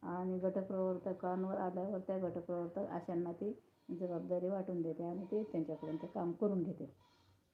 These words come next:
तर कोणतेही, अ, विविध कार्यक्रम जे आहे ते सुरुवातीला गटप्रवर्तकच्या खांद्यावरती टाकतात, तर असं ते दुसरं काम आहे तुमचं, अ, म्हणजे गटप्रवर्तकसाठीचं आहे हे.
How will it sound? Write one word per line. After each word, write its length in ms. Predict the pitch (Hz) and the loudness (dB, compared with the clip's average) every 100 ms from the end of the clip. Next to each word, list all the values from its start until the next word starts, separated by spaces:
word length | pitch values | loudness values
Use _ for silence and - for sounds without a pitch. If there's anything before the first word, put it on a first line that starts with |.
| _ _ - _ _ _ _ _ _ _ - | _ _ -20 _ _ _ _ _ _ _ -14
तर 40 | |
कोणतेही, 600 | 180 202 196 202 208 254 339 254 | -4 0 4 4 4 2 0 -4
अ, 420 | 214 175 196 214 - | -2 0 0 -2 0
विविध 260 | 196 190 190 | 0 0 2
कार्यक्रम 440 | 190 180 175 180 180 | 4 4 2 0 0
जे 100 | 180 | 0
आहे 220 | 180 170 | 0 -2
ते 80 | 190 | -4
सुरुवातीला 520 | - 190 170 170 165 | -2 -2 0 0 0
गटप्रवर्तकच्या 840 | 170 160 156 160 165 - - 175 170 | 0 -2 -2 -2 -2 -6 -8 -10 -2
खांद्यावरती 420 | 156 156 151 190 | 2 2 2 -2
टाकतात, 400 | 180 175 - 143 - - _ _ _ _ | -4 -4 -4 -6 -6 -16 _ _ _ _
तर 60 | 165 | 0
असं 240 | 170 180 | 2 0
ते 200 | 175 202 | 0 0
दुसरं 320 | 196 196 196 | 0 0 2
काम 260 | 180 160 160 | 4 4 2
आहे 220 | - 180 165 | 0 -4 -4
तुमचं, 360 | 208 285 - 139 - - _ _ _ _ _ - | 0 0 0 -4 -10 -20 _ _ _ _ _ -12
अ, 400 | 202 175 180 175 - - - | -6 -4 -2 -2 -4 -8 -8
म्हणजे 240 | 208 185 202 | -2 0 4
गटप्रवर्तकसाठीचं 1080 | 214 208 190 165 160 165 - 165 165 160 | 4 4 2 0 0 -2 -6 -6 -6 -6
आहे 220 | 160 165 165 | -4 -2 -4
हे. 280 | 165 180 | -6 -12